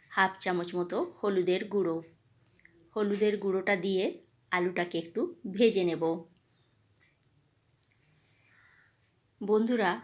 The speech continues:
ভিডিও রেসিপি তোমাদের যদি ভালো লেগে থাকে, লাইক, কমেন্ট, শেয়ার করো। আর আমার চ্যানেলে যদি নতুন বন্ধু হয়ে থেকো, তাহলে আমার চ্যানেলটা সাবস্ক্রাইব করার অনুরোধ রইল।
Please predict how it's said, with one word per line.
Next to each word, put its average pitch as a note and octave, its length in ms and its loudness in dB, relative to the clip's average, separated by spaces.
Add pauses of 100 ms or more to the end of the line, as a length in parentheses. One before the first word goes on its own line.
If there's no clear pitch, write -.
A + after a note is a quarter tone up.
(220)
ভিডিও G#3 380 0
রেসিপি G3 420 -2
তোমাদের F3+ 360 -2
যদি F#3+ 200 -4
ভালো F3+ 280 2
লেগে F3+ 300 0
থাকে, E3 200 -8 (220)
লাইক, F3+ 320 2 (100)
কমেন্ট, F3+ 320 -2
শেয়ার F#3+ 340 -2
করো। F3+ 260 -4 (220)
আর F#3+ 120 -4
আমার G3 300 -4
চ্যানেলে A3 320 -4
যদি A3 220 -2
নতুন G#3+ 360 -4
বন্ধু G3+ 240 -2
হয়ে F#3 240 -4
থেকো, F#3+ 180 -4 (180)
তাহলে F#3 320 -4
আমার F#3 260 -4
চ্যানেলটা G3 360 -4
সাবস্ক্রাইব F3+ 540 -8
করার F#3+ 220 -2 (200)
অনুরোধ G#3 420 -2
রইল। E3+ 220 -2